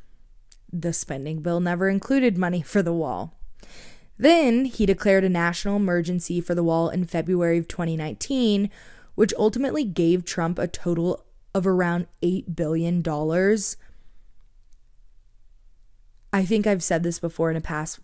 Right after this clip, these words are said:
podcast, but I hate that Trump did that. I think it was one of the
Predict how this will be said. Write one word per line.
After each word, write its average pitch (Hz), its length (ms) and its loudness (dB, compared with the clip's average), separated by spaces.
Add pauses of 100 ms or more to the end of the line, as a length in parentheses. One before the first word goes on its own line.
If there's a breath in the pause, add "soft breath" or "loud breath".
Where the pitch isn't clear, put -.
(240)
podcast, 165 640 -4
but 151 240 -6 (1160)
I 180 540 0 (680 soft breath)
hate 117 300 4
that 165 140 0
Trump 196 240 0
did 208 160 0
that. 208 300 2 (360)
I 185 100 0
think 180 440 -2
it 196 60 0
was 185 180 0
one 180 140 2
of 180 80 -2
the 175 300 -4